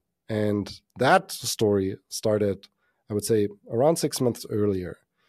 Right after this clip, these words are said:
where basically we were being asked from Shou and our leadership team on how we can, like, make a bigger jump in prototyping.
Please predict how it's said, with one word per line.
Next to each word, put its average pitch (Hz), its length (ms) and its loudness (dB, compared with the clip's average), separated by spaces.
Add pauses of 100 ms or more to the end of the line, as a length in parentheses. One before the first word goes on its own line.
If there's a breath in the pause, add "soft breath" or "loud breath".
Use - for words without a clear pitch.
(300)
where 113 140 2
basically 135 480 4
we 113 120 2
were 110 180 2
being 107 220 0
asked 107 480 -6
from 101 600 -2
Shou 139 640 2 (440)
and 107 240 0
our 104 160 0
leadership 120 500 0
team 98 520 -4 (640)
on 101 600 0 (320)
how - 180 2
we 196 120 2
can, 170 460 0
like, 120 280 -2
make 143 240 0
a 156 80 -4
bigger 120 460 2
jump 98 380 0 (220)
in 101 120 -8
prototyping. - 640 -12